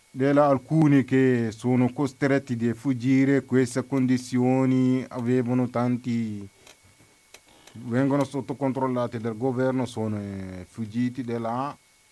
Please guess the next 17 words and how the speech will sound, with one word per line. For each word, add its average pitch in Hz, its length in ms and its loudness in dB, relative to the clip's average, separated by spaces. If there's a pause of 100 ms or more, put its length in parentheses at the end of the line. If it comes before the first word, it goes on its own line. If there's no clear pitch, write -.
(360)
e 92 1040 -14
chi 120 240 -2
è - 20 0
andato, 117 1080 -4 (680)
diciamo, 127 360 -2
sì, 127 140 -6
ultimamente 127 560 0
sono 131 220 0
anche 127 440 0
della 120 580 0
Egitto, 131 520 -2
sono, 123 500 -2
dell'Egitto 120 720 -2
sono 117 260 0
entrati 127 560 0
in - 120 -8
Israele, 101 520 -4